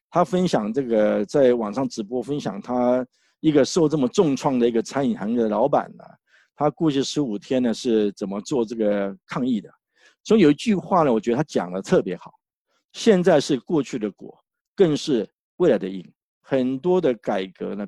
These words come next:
变革是被逼出来的。问题是，你被逼出来以后，你有没有具体把它变成你企业新的一种战略跟新的组织能力呢？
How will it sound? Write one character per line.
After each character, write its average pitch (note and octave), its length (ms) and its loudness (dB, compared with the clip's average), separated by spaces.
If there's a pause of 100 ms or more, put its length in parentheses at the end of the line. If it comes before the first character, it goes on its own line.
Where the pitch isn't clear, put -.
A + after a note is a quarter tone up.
变 D3 200 -2
革 G#2+ 140 -4
是 - 120 -14
被 B2 120 -4
逼 D#3+ 160 -6
出 D3+ 160 -6
来 F2+ 140 -10
的。 - 60 -20 (460)
问 A3+ 140 6
题 G3 120 6
是， D#3 340 4 (360)
你 A#2+ 140 -2
被 F#3+ 120 6
逼 F#3 160 -4
出 F#3 160 -2
来 A#2+ 100 0
以 F#2+ 120 -8
后， G#2+ 300 -6 (360)
你 A#2+ 120 -2
有 B2+ 60 4
没 D#3 100 2
有 E3 60 0
具 A3 220 -4
体 B2+ 120 -4
把 G2+ 180 -4
它 G#2 60 -4
变 E3 240 -2
成 A2 260 -4
你 C#3 120 -2
企 F#2+ 280 -12
业 G#2+ 300 0 (300)
新 F3 340 -2
的 D3 100 0
一 C#3+ 60 -2
种 A2+ 160 -6
战 C3+ 220 0
略 A#2 280 -4 (320)
跟 D#3+ 160 -2
新 E3 200 -4
的 C#3+ 80 0
组 G#2 180 -14
织 C3+ 120 -6
能 A2 160 -4
力 C#3 160 -4
呢？ - 100 -18